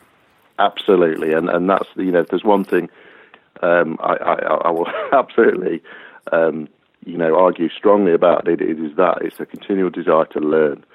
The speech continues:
Um, you know, we've got two quite, um, interesting Army, uh, divisional commanders. We've got, um, Horn, who's commanding Second Division, and he, he, he sees, you know, let's have a go at this night attack. Very,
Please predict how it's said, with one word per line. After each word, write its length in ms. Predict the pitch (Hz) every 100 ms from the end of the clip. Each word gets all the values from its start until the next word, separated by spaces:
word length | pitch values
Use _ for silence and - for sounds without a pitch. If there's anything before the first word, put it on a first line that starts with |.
| - _ - -
Um, 240 | 76 -
you 100 | 90
know, 200 | 85 80
we've 260 | 76 90 -
got 240 | 92 - -
two 320 | 110 95 90 - - - _ -
quite, 480 | - 127 110 - -
um, 340 | 98 90 92 -
interesting 460 | 104 - - 92
Army, 240 | 87 87 85 - _ -
uh, 180 | 80 82 80 - - -
divisional 380 | 85 104 90 80
commanders. 540 | 82 80 80 76 73
We've 200 | 80 71 -
got, 320 | 80 - - - -
um, 340 | 85 82 78 - _ _ - - _ _
Horn, 440 | - 120 104 113
who's 180 | 110 90
commanding 680 | - 78 82 82 78 73 71 _ -
Second 260 | 120 -
Division, 440 | 104 98 98 101 95 _ - _ -
and 120 | 82
he, 200 | 98 92 -
he, 220 | - 90 87 -
he 160 | 87 85 -
sees, 220 | 82 80 - _
you 60 | 87
know, 80 | 78
let's 200 | 92 98
have 120 | -
a 40 | -
go 80 | -
at 60 |
this 160 | - -
night 300 | 87 107 110
attack. 220 | - 117
Very, 280 | 95 104 87